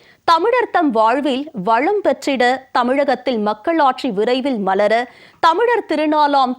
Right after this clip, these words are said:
தைத்திருநாள் வழிவகுக்கும் என்பதை தெரிவித்துக் கொள்வதுடன், அனைவரது வாழ்விலும் இன்பம் பொங்கிட, பசியும் பிணியும் பகையும் நீங்கிட, நாட்டில் அமைதியும் மகிழ்ச்சியும் நிலைத்திட,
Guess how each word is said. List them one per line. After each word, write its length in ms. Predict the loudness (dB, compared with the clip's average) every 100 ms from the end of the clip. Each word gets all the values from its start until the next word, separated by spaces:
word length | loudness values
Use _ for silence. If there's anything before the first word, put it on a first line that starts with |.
| -2
தைத்திருநாள் 680 | -2 -4 -2 0 2 0 0
வழிவகுக்கும் 760 | -2 0 -2 -2 -2 -2 -2
என்பதை 480 | -2 -2 -2 -2 -2
தெரிவித்துக் 580 | -2 -2 -2 -4 -4 -2
கொள்வதுடன், 480 | -2 -2 0 -2 -2 _ -20 _ -4 0
அனைவரது 560 | 2 2 2 2 0
வாழ்விலும் 640 | 0 2 2 0 -2 -2
இன்பம் 460 | -2 -2 0 0 0 -2
பொங்கிட, 420 | -2 -2 -2 -2 -6 -2
பசியும் 600 | 0 0 -2 0 -2 -2
பிணியும் 500 | -2 0 -2 -2 -2
பகையும் 560 | -2 0 0 -2 -2 -2
நீங்கிட, 480 | -4 -2 -2 -2 -6 -20 -8
நாட்டில் 580 | -2 2 2 0 -2 0
அமைதியும் 560 | 0 0 -2 -2 0
மகிழ்ச்சியும் 680 | -2 -2 -4 -4 -2 -2 -2
நிலைத்திட, 540 | -2 -2 -2 -4 -4